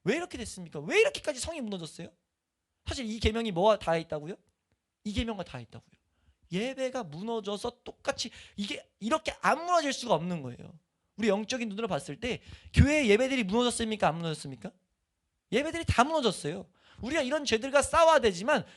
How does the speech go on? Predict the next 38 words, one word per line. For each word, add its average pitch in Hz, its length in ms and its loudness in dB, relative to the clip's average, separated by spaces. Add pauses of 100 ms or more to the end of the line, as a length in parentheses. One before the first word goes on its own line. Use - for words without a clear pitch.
이건 320 160 2
사실 339 200 0
시대의 339 340 2
흐름으로 349 280 -2
가고 247 300 6
있단 233 220 2
말이에요. 165 480 2 (220)
그럼 302 180 2
이 262 100 0
가운데 330 280 8
우리가 285 340 0
어떻게 381 580 4
해야 359 300 10
이 269 220 -2
죄들과 262 380 2
싸울 277 260 6
수 262 120 -4
있는 254 180 -2 (220)
가장 330 360 6
적극적인 247 520 0
방법은요, 185 580 -2 (280)
우리의 247 340 -2
예배를 175 400 -2 (180)
올바로 185 460 2 (240)
회복해야 262 340 -4
된다고요. 123 400 -16 (600)
우리 269 160 -4
개인적으로 269 640 2
삶 294 240 -2
가운데 277 280 2
그런 254 280 2
유혹들을, 262 420 -2 (180)
그런 254 360 0
모습들을, 240 460 -6
잘못된 269 380 -2
모습들을 254 300 -4
볼 254 140 0
때마다 285 600 6